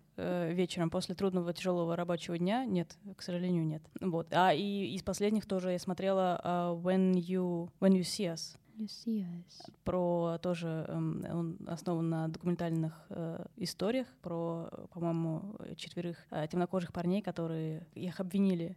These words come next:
Speaker 1: несправедливо в, э, убийстве.
Speaker 2: Мгм.
Speaker 1: М, это очень громкое американское дело, и потом их оправдали спустя какое-то количество лет.
Speaker 2: Мгм.
Speaker 1: Но он тоже, <laughs> ну, вообще вас не расслабит.
Speaker 2: <laughs> К-, комфортные просмотры от Кристины.
Speaker 1: Э, д-,
Speaker 2: Про
Speaker 1: да.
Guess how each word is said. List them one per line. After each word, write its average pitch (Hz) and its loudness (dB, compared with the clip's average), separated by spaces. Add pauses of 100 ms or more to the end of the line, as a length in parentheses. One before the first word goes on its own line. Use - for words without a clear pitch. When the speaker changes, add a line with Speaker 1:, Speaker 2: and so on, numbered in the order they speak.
Speaker 1:
несправедливо 165 -4
в, 156 -4 (120)
э, 160 -2
убийстве. 190 -4 (160)
Speaker 2:
Мгм. 226 6 (120)
Speaker 1:
М, 175 -4
это 175 0
очень 190 0
громкое 190 4
американское 170 -2
дело, 185 -2
и - -6
потом 175 -2
их 170 -4
оправдали 170 -2
спустя 165 -8 (300)
какое-то - -10
количество 165 -8
лет. 165 -6 (380)
Speaker 2:
Мгм. 220 4 (200)
Speaker 1:
Но 208 8
он 226 10
тоже, 226 4
<laughs> - -6
ну, 214 2
вообще 208 2
вас 190 -2
не 226 4
расслабит. - -4 (180)
Speaker 2:
<laughs> 254 -10
К-, - 0
комфортные 262 6
просмотры 233 0
от 226 -2
Кристины. 214 2
Speaker 1:
Э, - -6
д-, 226 -8
Speaker 2:
Про 277 6
Speaker 1:
да. 294 8